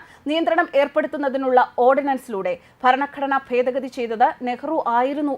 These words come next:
എന്ന് മാധ്യമങ്ങൾ മനസ്സിലാക്കണമെന്നും പ്രധാനമന്ത്രി പറഞ്ഞു. നെഹ്റു മുഖ്യമന്ത്രിമാർക്ക് നൽകിയ ഒരു സന്ദേശം നരേന്ദ്രമോദി സഭയിൽ വായിച്ചു.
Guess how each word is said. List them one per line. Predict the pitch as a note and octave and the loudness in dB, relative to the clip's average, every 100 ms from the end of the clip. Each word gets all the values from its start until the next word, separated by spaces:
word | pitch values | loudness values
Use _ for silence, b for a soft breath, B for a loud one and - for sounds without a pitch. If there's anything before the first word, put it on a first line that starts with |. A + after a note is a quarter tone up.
| - | -6
എന്ന് | A#3 G#3+ F#3 | -6 -6 -4
മാധ്യമങ്ങൾ | G#3+ A3+ C#4 C4 A#3 | -4 -4 -4 -2 -2
മനസ്സിലാക്കണമെന്നും | G#3+ A3 A#3 C#4+ B3+ B3 A3+ G#3 G#3 D#4+ - | -2 -4 -2 2 2 0 -6 -6 -8 -8 -2
പ്രധാനമന്ത്രി | A3 A3+ A3 G3+ F#3 F#3 | 0 2 0 0 -6 -2
പറഞ്ഞു. | F#3+ F#3 F#3 b b b C#4 | -2 -2 -10 b b b 0
നെഹ്റു | D#4 F4 F#4+ - | 2 2 0 -2
മുഖ്യമന്ത്രിമാർക്ക് | C#4 - D#4 C#4+ D4+ D4 - | -6 -4 -2 -2 2 2 2
നൽകിയ | C#4+ B3 A#3+ A#3+ | 0 0 2 0
ഒരു | A#3+ A#3+ | 0 -2
സന്ദേശം | A#3+ A3+ B3 C4+ F#3+ - b b - | -2 0 0 0 -4 -8 b b 4
നരേന്ദ്രമോദി | C4 D4 D#4 D4+ C#4+ C4+ | 6 6 2 0 -2 -4
സഭയിൽ | - D4 - B3 A3 | -2 -2 0 -2 0
വായിച്ചു. | G3 G3 F#3 G#3 | 0 0 -2 -12